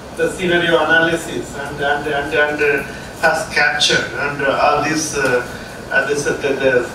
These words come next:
the wide spectrum of, uh, technology that, that exists. It is, it is, it is a very difficult. And, and, uh, for example, in the case of the digital agriculture, and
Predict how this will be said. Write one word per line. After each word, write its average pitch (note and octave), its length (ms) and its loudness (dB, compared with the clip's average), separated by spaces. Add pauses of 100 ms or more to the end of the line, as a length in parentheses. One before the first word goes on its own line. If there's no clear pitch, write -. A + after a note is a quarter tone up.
the B2 140 -6
wide D3+ 240 2
spectrum C#3 440 -6
of, - 240 -4
uh, A2 300 0
technology A2+ 640 -2 (240)
that, A#2+ 240 -2
that A#2+ 160 2
exists. A2+ 720 -2 (1040)
It F3+ 100 -2
is, F#3 120 6
it F3+ 100 4
is, F#3+ 140 -2
it G3 100 -2
is - 120 -2
a G#3+ 60 4
very G#3 220 4
difficult. - 440 -2
And, - 280 -8
and, D#3 180 -4
uh, E3 140 -4 (360)
for E3 120 4
example, G3 440 4
in E3+ 80 2
the D#3+ 80 4
case F3 280 -2
of E3 200 0
the D3+ 80 2
digital D#3+ 400 0
agriculture, C3 640 0
and - 260 0